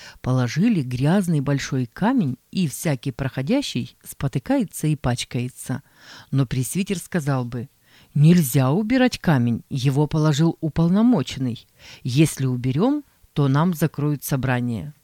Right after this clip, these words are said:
Если бы это был обыкновенный камень, то ради сохранения собраний с неудобствами можно было бы смириться.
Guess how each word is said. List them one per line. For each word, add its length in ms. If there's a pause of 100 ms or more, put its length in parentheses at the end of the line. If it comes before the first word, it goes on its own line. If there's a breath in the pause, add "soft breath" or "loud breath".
(640 loud breath)
Если 420
бы 140
это 220
был 260
обыкновенный 840
камень, 560 (180)
то 140
ради 220
сохранения 720
собраний 580
с 140
неудобствами 880
можно 400
было 180
бы 120
смириться. 720